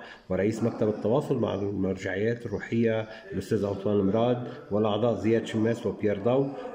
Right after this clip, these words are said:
عن البطريرك الماروني بعد لقائه إصراره ومجلس المطارنة والكنيسة المارونية على ضرورة إلغاء المادة مية واثناعش من قانون الانتخاب، لافتا إلى الآمال المعلقة على جلسة الثلاثاء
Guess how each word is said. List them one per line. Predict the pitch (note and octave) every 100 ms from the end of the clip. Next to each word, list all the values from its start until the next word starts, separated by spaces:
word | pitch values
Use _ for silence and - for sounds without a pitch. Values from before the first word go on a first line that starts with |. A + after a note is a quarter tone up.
| -
عن | A2+ B2
البطريرك | A2+ A#2 C3+ D3+ D#3
الماروني | C#3 B2+ D#3 C#3
بعد | G#2+ G2+
لقائه | G#2 G#2 - C3+ B2+ B2 - - G#2+
إصراره | G2+ A#2 C3+ C#3
ومجلس | C3+ A#2+ B2 B2 A#2+
المطارنة | A2+ G#2 B2 C3+ C3
والكنيسة | A#2 G#2+ A2+ A#2+ B2+ A2+
المارونية | G#2+ G2+ G2+ A#2+ B2+ A#2 A#2 - - -
على | G#2 A2+
ضرورة | G#2+ A2 C3 C3 B2+
إلغاء | G#2+ A2 A#2+
المادة | A2 A#2 A#2+ A2+
مية | A2+ A2+
واثناعش | A2 B2+ A#2 A2+ A2
من |
قانون | G2+ G#2+ G#2+ G#2
الانتخاب، | F#2+ F#2+ F#2+ - D3 C#3 G2 - - - -
لافتا | F#2 A#2+ B2 B2+ B2 A#2+ B2 A#2+ - - -
إلى | A2 A2
الآمال | G2+ G#2+ B2+
المعلقة | C3 A#2+ G#2+ D3 C#3 -
على | G#2+ G2 G2
جلسة | A#2 A#2 A2+
الثلاثاء | - - G#2+ G#2 - B2 C3 B2+ -